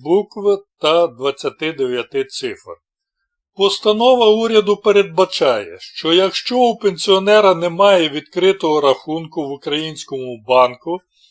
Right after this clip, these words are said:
то він може відкрити такий рахунок дистанційно,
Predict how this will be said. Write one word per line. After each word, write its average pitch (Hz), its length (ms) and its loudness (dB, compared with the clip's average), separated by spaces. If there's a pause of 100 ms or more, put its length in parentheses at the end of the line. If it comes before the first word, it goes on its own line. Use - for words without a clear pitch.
(440)
то 190 120 4
він 208 320 0
може 190 540 4
відкрити 180 640 -2
такий 175 360 0
рахунок 170 600 -2
дистанційно, 180 1120 -4